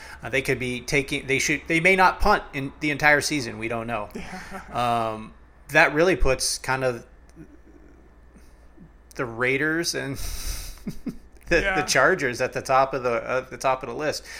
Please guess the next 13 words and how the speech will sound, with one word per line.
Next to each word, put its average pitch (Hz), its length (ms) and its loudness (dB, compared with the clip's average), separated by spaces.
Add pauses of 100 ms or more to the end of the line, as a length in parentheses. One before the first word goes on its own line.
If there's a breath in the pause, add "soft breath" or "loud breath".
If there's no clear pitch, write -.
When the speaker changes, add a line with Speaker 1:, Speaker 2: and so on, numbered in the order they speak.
(120)
Speaker 1:
which 151 280 0
I 151 120 -2
guess 165 300 0
really 139 180 0
hurts 127 260 -4
me 117 80 -8
to 104 60 -8
say. 113 300 -2
I 151 100 10
would 185 160 8
love 160 180 8
to 127 80 -2
see, 123 580 -2